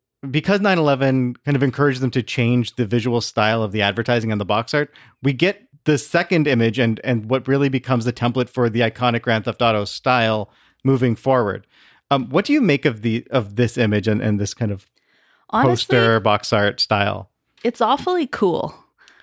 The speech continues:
Speaker 2: Um,
Speaker 1: Yeah.
Speaker 2: it's, it's sort of these, like, square tiles with all different dominant colors. And again, this really, like, graphic novel-ish style with cars and, and close-ups of faces with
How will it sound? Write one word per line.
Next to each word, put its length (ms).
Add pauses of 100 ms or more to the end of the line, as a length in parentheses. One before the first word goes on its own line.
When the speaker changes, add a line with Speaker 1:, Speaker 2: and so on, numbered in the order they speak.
(320)
Speaker 2:
Um, 320
Speaker 1:
Yeah. 200 (200)
Speaker 2:
it's, 260
it's 220
sort 160
of 160
these, 220
like, 200
square 600
tiles 720
with 160
all 200
different 540 (460)
dominant 480
colors. 520
And 200
again, 380
this 180
really, 240
like, 380 (400)
graphic 400
novel-ish 760 (120)
style 720
with 120 (520)
cars 400
and, 260
and 300 (180)
close-ups 440
of 100
faces 500
with 200